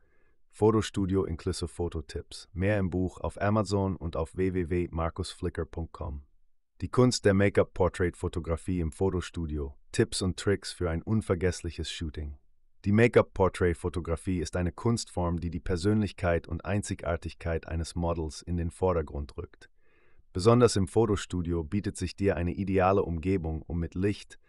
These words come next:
Posen und Make-up zu experimentieren und atemberaubende Porträts zu schaffen. Jedes Element,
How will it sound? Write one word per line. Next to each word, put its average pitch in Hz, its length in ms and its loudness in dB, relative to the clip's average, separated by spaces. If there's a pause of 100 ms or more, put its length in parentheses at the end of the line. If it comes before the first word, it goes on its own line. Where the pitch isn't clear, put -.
(280)
Posen 110 340 8
und 98 160 2
Make-up 98 480 2
zu 92 100 -4
experimentieren 87 1000 -2
und - 240 -8
atemberaubende 85 640 2
Porträts - 500 -4
zu - 100 -12
schaffen. 76 460 -10 (800)
Jedes 107 340 4
Element, 95 640 4